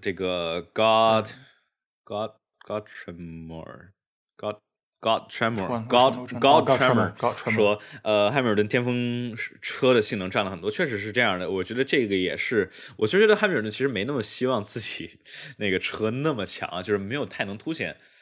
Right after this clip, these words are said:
Speaker 1: 凸显自己的水平。就是怎么说呢？就是F一啊，这个，这个赛事一直评判车手总是离不开跟车的性能。你说舒马赫七次世界冠军里头，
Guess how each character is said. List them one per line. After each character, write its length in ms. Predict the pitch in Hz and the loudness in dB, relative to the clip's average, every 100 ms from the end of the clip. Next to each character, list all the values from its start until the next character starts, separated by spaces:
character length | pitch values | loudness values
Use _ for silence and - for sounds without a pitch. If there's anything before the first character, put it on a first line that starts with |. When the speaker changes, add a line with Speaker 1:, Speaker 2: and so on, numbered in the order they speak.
| _ _ - | _ _ -16
Speaker 1:
凸 180 | - | -6
显 240 | 170 113 82 | -2 -2 -6
自 160 | - 131 | -8 -8
己 120 | 90 | -2
的 100 | 104 | -2
水 400 | - - 92 62 | -4 -6 -8 -8
平。 380 | - 85 90 98 | -10 -12 -12 -6
就 100 | 135 | -4
是 280 | 127 110 | 0 0
怎 100 | 87 | -2
么 100 | 67 | -8
说 460 | 60 - - 165 214 | -12 -10 -10 -10 -8
呢？ 140 | 98 - - - - - - - - | -8 -8 -8 -8 -8 -14 -14 -16 -14
就 140 | - | -6
是 80 | 214 | -2
F 320 | - 143 - | 2 2 0
一 180 | 208 226 | -4 0
啊， 180 | 247 107 | 2 2
这 160 | - 160 | 0 2
个， 160 | 123 104 - | 2 0 -4
这 100 | 160 | 0
个 100 | 117 | 2
赛 320 | 107 - 135 | 2 2 2
事 240 | 104 - 120 | 2 0 -2
一 140 | 185 | -2
直 460 | 156 - 85 95 - | -4 -4 -4 -4 -8
评 280 | - - 90 | -12 -10 -10
判 280 | 113 113 87 | -4 -4 -4
车 260 | - - 120 | -6 -4 -4
手 180 | 82 | -4
总 460 | 76 - 80 76 76 | -8 -8 -8 -8 -8
是 220 | - 185 | 0 0
离 160 | 135 87 | 2 0
不 100 | 98 | -2
开 240 | 101 85 | -2 -2
跟 240 | 82 92 92 | 0 -4 -4
车 560 | - - 135 123 127 | -6 0 4 6 4
的 140 | - 92 | 0 -6
性 180 | 117 | -6
能。 160 | 85 90 | -8 -8
你 60 | 95 | 0
说 320 | 151 160 - - | 2 4 0 -10
舒 140 | - | -4
马 160 | 165 92 | -2 0
赫 140 | 127 | 0
七 180 | 110 - | -2 -2
次 100 | 131 | -4
世 120 | 117 | -2
界 80 | 110 | 2
冠 180 | 104 95 | 2 2
军 100 | 98 | -4
里 80 | 92 | -6
头， 260 | 85 85 | -6 -8